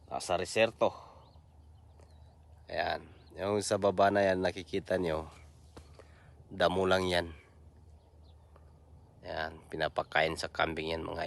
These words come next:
idol. Pero product yan sa kanila eh.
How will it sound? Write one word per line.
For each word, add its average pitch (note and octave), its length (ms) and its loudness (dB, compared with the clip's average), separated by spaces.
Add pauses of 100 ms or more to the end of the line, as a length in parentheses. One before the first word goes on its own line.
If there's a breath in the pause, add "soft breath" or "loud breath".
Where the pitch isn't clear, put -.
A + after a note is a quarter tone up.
idol. E2+ 160 -8 (1500)
Pero A#2 240 2
product G#2+ 400 4
yan A2+ 160 0
sa G#2 160 -6
kanila G#2+ 320 -2
eh. C#2+ 160 -4